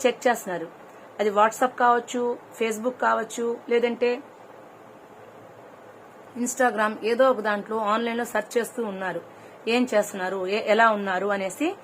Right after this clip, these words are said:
థింక్ చేస్తూనే ఉన్నారు. So, అంతేకాదు, మీ మనసు మీకు, మ్, జగిల్ చేస్తాంది. Because of, ఆ,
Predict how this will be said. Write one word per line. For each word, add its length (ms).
థింక్ 240
చేస్తూనే 340
ఉన్నారు. 380
So, 280
అంతేకాదు, 560
మీ 580
మనసు 400
మీకు, 600
మ్, 380
జగిల్ 320
చేస్తాంది. 640
Because 260
of, 60
ఆ, 560